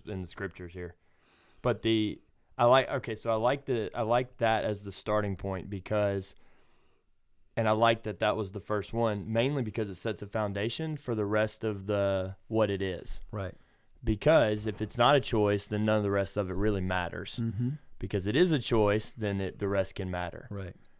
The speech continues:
Speaker 1: Right. So I, I like that a lot. I like the idea that, <laughs> and even though, 'cause I, I go, you know, I go back to what I do for fun and for a hobby is fitness, right? I,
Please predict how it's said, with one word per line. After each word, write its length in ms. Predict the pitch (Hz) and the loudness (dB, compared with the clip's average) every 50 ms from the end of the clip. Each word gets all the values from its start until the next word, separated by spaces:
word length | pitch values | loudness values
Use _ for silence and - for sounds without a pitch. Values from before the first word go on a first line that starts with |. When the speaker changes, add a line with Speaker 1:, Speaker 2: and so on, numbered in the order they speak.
| _ - | _ -4
Speaker 1:
Right. 240 | 95 92 - 131 - | -2 0 0 0 -2
So 280 | - 101 95 95 92 - | -2 0 0 0 0 0
I, 60 | 98 | 0
I 20 | 98 | 0
like 280 | 95 98 98 92 - | 2 2 2 0 0
that 140 | - 101 92 | 0 -2 0
a 40 | 90 | 0
lot. 240 | 90 92 90 87 - | 0 0 0 0 0
I 40 | 104 | 2
like 280 | 104 113 117 127 127 - | 4 6 6 6 6 4
the 120 | 147 143 | 4 6
idea 480 | 147 147 120 110 107 107 104 110 110 - - - - - - - - | 6 6 6 4 2 2 2 2 0 -4 -10 -20 -20 -20 -20 -12 -4
that, 520 | 110 107 104 101 104 101 101 101 113 - - - - - - - - - | 0 2 2 2 2 0 0 0 0 -2 -2 -4 -8 -12 -18 -20 -20 -20
<laughs> 440 | - - - - - - - - - | -20 -20 -20 -20 -20 -20 -14 -6 -2
and 100 | 110 110 | 2 2
even 220 | 120 120 120 120 | 2 2 2 4
though, 260 | 117 117 117 113 107 - - _ - - - - | 4 4 4 2 0 -4 -8 _ -20 -20 -8 -4
'cause 120 | 123 117 127 | 0 4 6
I, 120 | 117 120 - | 6 6 6
I 100 | - 123 | 4 2
go, 300 | 123 127 123 123 117 107 - | 4 4 4 4 4 2 0
you 100 | - 120 | -2 0
know, 60 | 110 107 | 0 2
I 60 | 110 | 2
go 120 | 107 113 110 | 0 0 0
back 280 | 104 110 104 - - | 0 0 0 0 -2
to 260 | - 104 101 98 95 98 | -4 -4 -4 -4 -2 -2
what 160 | 104 104 101 | -2 0 0
I 100 | 101 98 | 0 -2
do 220 | 95 98 98 98 92 | -2 -2 -2 -2 -2
for 360 | - 95 98 95 92 90 80 - | -4 -4 -4 -4 -4 -6 -8 -8
fun 300 | - - 104 98 95 98 | -4 -2 0 0 0 0
and 100 | 95 90 | -2 -2
for 120 | 95 95 | -2 -2
a 40 | 92 90 | -2 2
hobby 280 | 92 92 95 90 95 | 2 2 2 2 0
is 140 | 92 87 - | -4 -4 -4
fitness, 400 | - 131 147 143 110 90 82 - | -4 -2 -2 -2 -2 -6 -6 -4
right? 220 | 92 95 113 123 | -2 0 0 0
I, 40 | 113 | 0